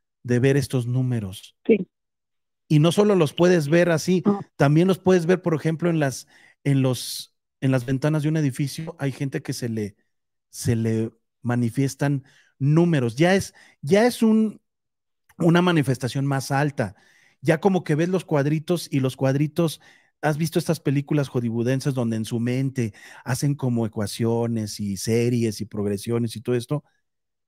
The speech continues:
Speaker 1: Es lo mismo.
Speaker 2: Sí.
Speaker 1: Entonces, tú puedes practicarlo. Se dice que hay gente que ha empezado a ver estos números espejos y de repente empieza a, a, a practicarlo, esta numerología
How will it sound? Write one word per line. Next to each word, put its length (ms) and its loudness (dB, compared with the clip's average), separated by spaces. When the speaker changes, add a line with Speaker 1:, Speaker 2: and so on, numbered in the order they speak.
Speaker 1:
Es 140 0
lo 100 4
mismo. 400 -4
Speaker 2:
Sí. 80 8
Speaker 1:
Entonces, 760 4
tú 160 0
puedes 260 4
practicarlo. 840 2
Se 160 0
dice 220 0
que 120 2
hay 60 2
gente 360 0
que 100 0
ha 20 4
empezado 520 0
a 40 2
ver 300 2
estos 280 2
números 340 2
espejos 560 -2
y 100 0
de 100 0
repente 600 0
empieza 760 0
a, 420 -4
a, 20 -6
a 220 -6
practicarlo, 800 0
esta 280 -4
numerología 800 0